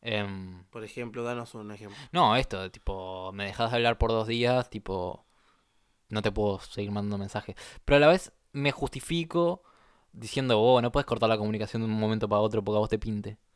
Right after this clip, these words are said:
Speaker 2: Sí, a mí me pasó, por ejemplo, con la única novia que tuve,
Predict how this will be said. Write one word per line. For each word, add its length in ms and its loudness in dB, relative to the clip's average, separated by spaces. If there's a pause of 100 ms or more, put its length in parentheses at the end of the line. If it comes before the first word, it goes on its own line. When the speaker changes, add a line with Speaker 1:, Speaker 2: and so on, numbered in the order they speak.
(440)
Speaker 2:
Sí, 520 -8
a 120 -8
mí 60 -4
me 80 -4
pasó, 440 -2
por 140 -8
ejemplo, 420 -8
con 340 -10
la 100 -4
única 280 -4
novia 220 -4
que 80 -6
tuve, 420 -8